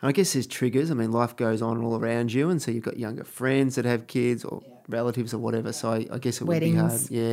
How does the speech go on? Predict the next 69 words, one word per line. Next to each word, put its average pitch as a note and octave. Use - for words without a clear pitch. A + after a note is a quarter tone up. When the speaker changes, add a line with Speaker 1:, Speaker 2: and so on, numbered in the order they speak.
Speaker 2:
Yeah. A2+
Speaker 1:
weddings, A#2+
yeah. A2
Speaker 2:
Engagements, E3
all G3
the F3+
Speaker 1:
And -
Speaker 2:
things. C#3+
Speaker 1:
probably E3
all C3
the A#2
dumb A2+
comments A#2
that -
come A#2+
at -
those B2
Speaker 2:
Yeah, -
Speaker 1:
places, F3
you F#3
Speaker 2:
yeah. F3+
Speaker 1:
know, E3
"Oh, E3
your D#3
Speaker 2:
<laughs> E3
Speaker 1:
turn D#3+
Speaker 2:
Yeah. D3+
Speaker 1:
next," D3+
and B2
all B2
Speaker 2:
Yeah. B2
Speaker 1:
that A#2+
sort -
of A#2
stuff G#2+
that A2+
Speaker 2:
Yeah. C#3+
Speaker 1:
I A2+
guess A2+
in A#2
ignorance, B2
again, A2+
Speaker 2:
Yeah. -
Speaker 1:
people A#2+
think -
they're, A2
you B2+
know, A2
being G#2+
Speaker 2:
Yeah. F3
Speaker 1:
funny A#2
or A2
Speaker 2:
Yeah. C#3
Speaker 1:
breaking A#2+
the A2+
ice, A2
but -
they're A2+
just -
Speaker 2:
Yeah. F3
Speaker 1:
being D#3+
really G#2+
unhelpful. C3
Speaker 2:
And, A3
I G#3+
mean, A#3
and B3
it's B3
just, -